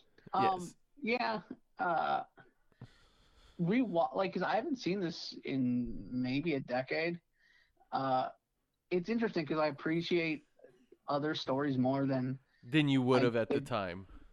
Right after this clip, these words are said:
Speaker 1: Yeah. Um, like, the more heartwarming ones I, I prefer now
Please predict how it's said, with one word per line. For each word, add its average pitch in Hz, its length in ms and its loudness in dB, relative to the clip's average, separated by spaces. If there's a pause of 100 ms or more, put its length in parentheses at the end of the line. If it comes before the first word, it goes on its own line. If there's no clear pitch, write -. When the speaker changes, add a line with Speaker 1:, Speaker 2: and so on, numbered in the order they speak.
(200)
Speaker 1:
Yeah. 208 640 0 (720)
Um, 151 680 0 (560)
like, 170 240 0
the 185 100 -2
more 190 300 2
heartwarming 143 560 0
ones 131 240 2
I, 127 80 0 (100)
I 240 160 0
prefer 123 380 -4
now 127 340 -2